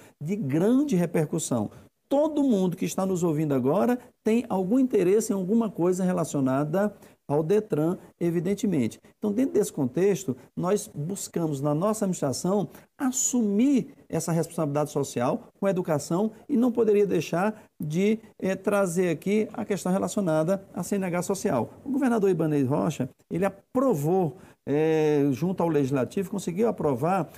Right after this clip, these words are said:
junto ao Legislativo a C N H Social, que é para aquelas pessoas vulneráveis. Uma C N H, para você obter hoje, você vai ter um custo em torno de dois mil reais. O que pode, para um cidadão que tem o seu emprego,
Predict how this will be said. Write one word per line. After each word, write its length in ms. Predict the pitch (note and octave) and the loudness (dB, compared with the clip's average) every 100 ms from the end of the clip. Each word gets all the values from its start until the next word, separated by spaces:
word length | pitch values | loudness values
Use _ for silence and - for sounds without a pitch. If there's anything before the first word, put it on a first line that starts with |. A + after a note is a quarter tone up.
| - | -10
junto 180 | D#3+ F3 | -6 -2
ao 60 | E3 | 0
Legislativo 720 | D3+ C3+ C3 - G3 E3 C3+ - | 0 0 -2 -2 -2 -2 -4 -8
a 120 | - D3+ | -12 -6
C 100 | F#3 | -4
N 120 | F3+ | -2
H 180 | E3 E3+ | -2 -2
Social, 500 | F#3+ - F3 A#2 - - | -4 -2 0 0 -2 -12
que 80 | - | -6
é 60 | C4+ | -4
para 160 | C4 | -4
aquelas 260 | B3 A#3 G3+ | -2 -2 -2
pessoas 420 | - F#3 - G3 | -4 -4 -2 -2
vulneráveis. 680 | F3+ G#3+ G3 F#3+ F3+ A#2+ - - - - | 0 0 2 2 2 0 -4 -16 -16 -4
Uma 200 | C4 E4 | -2 -2
C 200 | - A#3 | 0 2
N 140 | G#3 | 2
H, 260 | F#3 C#3+ C#3+ | 0 0 -2
para 140 | D#3+ | -2
você 280 | E3 D#3+ - | -2 -2 2
obter 400 | A3+ F3 - D3 | 2 0 0 0
hoje, 300 | C3+ F3+ D#3 | 2 2 -2
você 260 | F3 - F#3+ | -4 -2 -2
vai 120 | F#3+ | -2
ter 140 | F#3+ | -2
um 120 | A3 | -2
custo 560 | G#3 - A#3 B3+ - G#3+ | -2 0 2 2 0 -2
em 100 | G3+ | -2
torno 800 | - - F#3 G3+ F#3+ G#3 A#3 A#3 - - - | -2 0 2 2 0 0 2 0 -4 -14 -8
de 120 | F#3 | -4
dois 380 | D#3+ G3 G#3 E3 | 2 2 2 0
mil 220 | F3 F3+ | 0 2
reais. 560 | E3+ C3 A2+ F2 - - _ _ _ - - - | 2 2 0 -2 -8 -16 _ _ _ -20 -20 -18
O 80 | |
que 280 | E3+ - A3+ | -10 -2 -2
pode, 500 | A3+ - A3 A#3+ F3 | -2 -2 0 0 0
para 320 | C#3+ - F3 | -2 0 0
um 60 | F3 | -2
cidadão 420 | - D3+ D3 C3 | -2 0 2 2
que 100 | A#2+ | 0
tem 140 | C3+ F3 | -2 -2
o 60 | |
seu 160 | E3+ G3+ | 0 -2
emprego, 600 | F#3 C#3+ C#3+ B2+ G#2 | 0 2 4 4 2